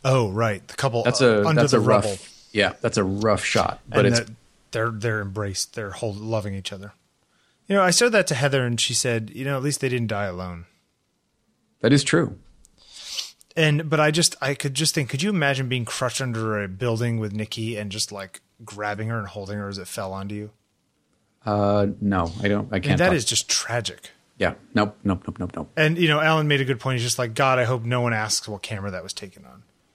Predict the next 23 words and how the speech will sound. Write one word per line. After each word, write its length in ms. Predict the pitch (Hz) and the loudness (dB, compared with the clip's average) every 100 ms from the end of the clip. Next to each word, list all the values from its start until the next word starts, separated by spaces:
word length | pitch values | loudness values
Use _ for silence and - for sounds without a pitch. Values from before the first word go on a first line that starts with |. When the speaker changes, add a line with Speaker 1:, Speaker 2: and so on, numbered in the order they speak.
| _ _ - | _ _ 0
Speaker 1:
And 160 | 165 | 4
that 180 | 147 156 | 6 4
is 140 | 147 | 2
exactly 720 | 135 120 107 131 131 - 131 117 | -2 0 2 4 2 0 -4 -2
the 100 | 110 | -4
point 300 | - 113 98 | -4 -6 -4
that 100 | 90 | -8
we're 140 | 101 | -8
always 160 | 98 135 | -6 4
trying 160 | 151 | 4
to 60 | - | 4
make. 80 | 740 719 - - - - | 0 -2 -4 -8 -10 -16
Speaker 2:
<laughs> 340 | - _ _ | -20 _ _
Yeah. 200 | - - - _ - | -10 -10 -12 _ -8
Speaker 1:
It 140 | 147 | 0
doesn't 340 | 170 143 139 123 | 2 2 -2 -4
matter 260 | 113 98 | -4 -4
what 300 | 95 95 - | -8 -10 -14
camera 320 | - 107 92 98 | -14 -14 -12 -12
you 60 | |
took 240 | 95 - - | -12 -16 -16
it 60 | |
on. 180 | - - | -20 -20